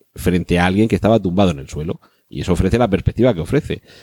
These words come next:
Cierra usted los ojos, imagínese una habitación de hotel en los años treinta, en Estados Unidos, pues una prostituta matada por su chulo borracho, medio tirada en la cama, y tú haces la foto de pie desde la puerta. Pues este señor lo que hacía era, montaba un trípode sobre la cama,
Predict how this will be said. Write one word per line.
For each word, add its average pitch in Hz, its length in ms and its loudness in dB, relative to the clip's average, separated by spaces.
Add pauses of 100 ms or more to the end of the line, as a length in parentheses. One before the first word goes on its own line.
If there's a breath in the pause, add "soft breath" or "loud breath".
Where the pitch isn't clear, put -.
(140 soft breath)
Cierra 87 220 0
usted 95 140 2
los 95 140 2
ojos, 131 220 2
imagínese 90 420 -2
una 113 80 0
habitación 78 400 -8
de 85 60 -2
hotel 131 260 2
en 90 80 0
los 76 140 -10
años 78 240 -10
treinta, 135 420 2
en 113 100 -2
Estados 85 300 -6
Unidos, 139 400 2 (480 loud breath)
pues 76 220 -10
una 90 320 0
prostituta 98 500 0
matada 98 380 2
por 98 120 2
su 101 120 2
chulo 101 260 2
borracho, 139 580 2 (260 soft breath)
medio 95 280 2
tirada 87 300 -2
en 90 60 0
la 98 100 0
cama, 147 400 0
y 87 280 -6
tú 104 140 2
haces 113 180 2
la 113 120 0
foto 127 360 2
de 92 200 0
pie 156 420 0
desde 92 260 -6
la - 140 -6
puerta. - 400 -6 (460 soft breath)
Pues 80 160 -2
este 104 180 2
señor 135 220 2
lo 127 100 4
que 107 60 0
hacía 131 140 2
era, 135 220 2
montaba 90 360 0
un 127 100 2
trípode 101 460 0
sobre 113 500 2
la 131 120 2
cama, 160 380 0